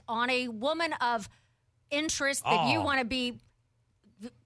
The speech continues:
Speaker 1: involved with?
Speaker 2: Man, you really messed me up because I was already
Speaker 1: Oh, you were
Speaker 2: ready.
Speaker 1: about to go with your daughter.
Speaker 2: Yes, a
Speaker 1: Yeah,
Speaker 2: Disney
Speaker 1: yeah,
Speaker 2: World,
Speaker 1: yeah.
Speaker 2: 'cause that was
Speaker 1: No.
Speaker 2: exper-,
Speaker 1: Yeah.
Speaker 2: expensive.
Speaker 1: Mm-mm.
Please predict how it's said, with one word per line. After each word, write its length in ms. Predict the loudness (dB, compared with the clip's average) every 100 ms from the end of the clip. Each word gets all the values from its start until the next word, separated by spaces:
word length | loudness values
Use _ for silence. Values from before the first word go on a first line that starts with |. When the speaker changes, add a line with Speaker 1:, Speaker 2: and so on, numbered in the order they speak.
| _ -4
Speaker 1:
involved 520 | -2 2 2 2 -2
with? 240 | -8 -4
Speaker 2:
Man, 120 | -2
you 120 | 0 2
really 180 | 2
messed 260 | 2 2 0
me 100 | 0
up 60 | 0
because 160 | 0
I 80 | 2
was 120 | 2
already 220 | 4 4
Speaker 1:
Oh, 20 | 6
you 100 | 6
were 60 | 6
Speaker 2:
ready. 80 | 4
Speaker 1:
about 180 | 2 2
to 80 |
go 120 | 0 0
with 140 | -2
your 100 | 0
daughter. 340 | 2 2 4
Speaker 2:
Yes, 240 | 4 4 4
a 40 |
Speaker 1:
Yeah, 60 | 4
Speaker 2:
Disney 240 | 4 6
Speaker 1:
yeah, 60 | 4
Speaker 2:
World, 120 | 4
Speaker 1:
yeah. 120 | 2
Speaker 2:
'cause 180 | 2 2
that 120 | 4 4
was 120 | 4
Speaker 1:
No. 60 |
Speaker 2:
exper-, 580 | 2 0 0 2 2 -2 -2
Speaker 1:
Yeah. 60 | 0
Speaker 2:
expensive. 640 | 4 4 4 2 0 -4
Speaker 1:
Mm-mm. 720 | -6 -4 -2 0 0 0 -2